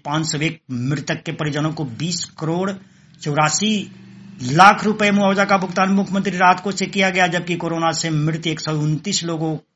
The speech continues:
के लिए आवंटित पांच करोड़ सोलह लाख रुपए सरेंडर किया गया। वर्ष बीस में मिले बानवे आवेदन।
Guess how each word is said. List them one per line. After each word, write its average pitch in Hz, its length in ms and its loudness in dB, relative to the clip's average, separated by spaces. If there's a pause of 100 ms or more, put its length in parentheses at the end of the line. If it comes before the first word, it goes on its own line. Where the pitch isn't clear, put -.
के 160 100 -4
लिए 156 220 0
आवंटित 147 580 -6 (500)
पांच 170 400 4
करोड़ 170 380 -2
सोलह 160 600 0 (640)
लाख 147 460 4
रुपए 190 320 2
सरेंडर 196 480 0
किया 151 280 -2
गया। 110 260 -12 (880)
वर्ष 151 460 -2 (180)
बीस 175 300 -2
में 185 180 -2
मिले 180 380 2 (1400)
बानवे 170 480 4 (180)
आवेदन। 190 500 4